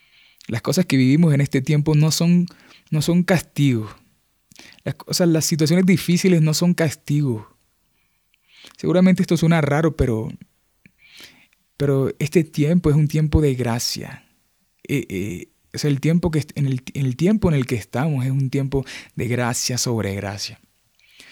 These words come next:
Pero Jueces tres dice que hubo naciones que el Señor dejó a salvo. Hay guerras que el Señor deja porque quiere enseñarnos a pelear. Ah. Tú y yo tenemos reproches de las guerras que peleamos,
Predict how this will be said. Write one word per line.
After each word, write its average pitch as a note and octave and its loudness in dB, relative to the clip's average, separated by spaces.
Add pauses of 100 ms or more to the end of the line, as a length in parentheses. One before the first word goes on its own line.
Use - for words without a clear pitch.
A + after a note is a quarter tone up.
(200)
Pero C3 -2
Jueces D#3 -2
tres D3 0
dice C#3+ -2
que C#3+ -4 (240)
hubo E3 2
naciones C#3+ 0
que D3 -6
el C3 -4
Señor B2 -2
dejó C3+ -4
a C3 -4
salvo. B2 -6 (500)
Hay C3 -2
guerras D3+ 0
que D3 -6
el C3 0
Señor B2+ -2
deja C3+ -4 (460)
porque A2 -4
quiere B2 -2
enseñarnos A#2+ -2
a A#2 -6
pelear. G2 -4 (920)
Ah. D#3+ -2 (2250)
Tú F3+ 0
y G3+ 6
yo E3 6
tenemos D#3+ 4
reproches D3 0
de C#3+ 0
las B2 -2
guerras B2+ -2
que D3 -2
peleamos, A#2 -2